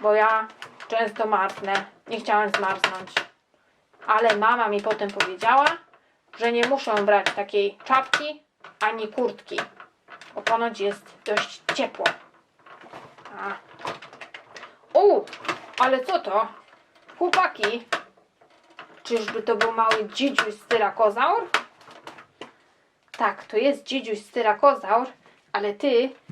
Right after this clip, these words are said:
lepiej się nim nie baw, jesteś za duży i jeszcze mógłbyś mu zrobić krzywdę.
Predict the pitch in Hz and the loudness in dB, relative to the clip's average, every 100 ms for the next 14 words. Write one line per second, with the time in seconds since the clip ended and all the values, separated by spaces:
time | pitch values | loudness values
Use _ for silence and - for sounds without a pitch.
0 | - _ _ _ _ _ - 233 233 240 | -20 _ _ _ _ _ -4 -2 -2 -4
1 | 220 233 214 214 262 285 196 202 202 208 | -6 -4 -4 -2 -2 0 0 -2 -4 -4
2 | 202 202 214 285 208 180 - _ _ - | -2 -2 2 0 0 -6 -8 _ _ -20
3 | - _ - 220 233 233 226 220 208 208 | -20 _ -10 -2 -2 -2 -6 -4 -6 -6
4 | 208 208 220 202 202 - - 311 - | -6 -4 -4 -4 -8 -4 0 0 -2